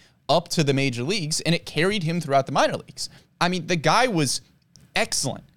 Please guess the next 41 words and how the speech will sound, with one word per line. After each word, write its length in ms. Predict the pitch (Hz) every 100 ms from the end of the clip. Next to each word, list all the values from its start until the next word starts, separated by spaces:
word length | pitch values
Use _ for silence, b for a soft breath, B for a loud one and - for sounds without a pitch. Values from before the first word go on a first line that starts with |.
| _
throughout 420 | - 135 147 190 139
his 180 | 165
minor 300 | 147 151 147
league 240 | 143 139 123
career. 340 | 120 117 - - b b b
In 300 | 147 147 139
twenty 400 | 127 - 202 208
eighteen, 540 | 185 220 - 160 120 - -
he 180 | -
finished 380 | 147 170 160 -
that 240 | 151 147 139
year 240 | 143 143
between 520 | 135 - 139 131 123 B B B
high 240 | 156 165
A 300 | 165 156 151 -
and 160 | 131
double 320 | 139 143 127
A 240 | 117 107 - b b
with 140 | 135
an 60 | 143
O 100 | 147
P 220 | 143 143
S 180 | 139 -
over 260 | 139 131 120 139 _
eight 220 | 135 139 123
hundred, 380 | 139 123 113 -
and 120 | 127
he 120 | 139
was 140 | 147 151
only 200 | 147 131
twenty 280 | 147 139
years 260 | 131 113 104
old. 220 | - - b b b b b _ _ 165
In 360 | 160 160 160 -
twenty 340 | - 185 214
nineteen, 600 | 208 190 262 - 123 85 - _
he 140 | 185
goes 280 | 180 190 180
to 80 | 190
triple 400 | - 175 156 135
A 160 | 107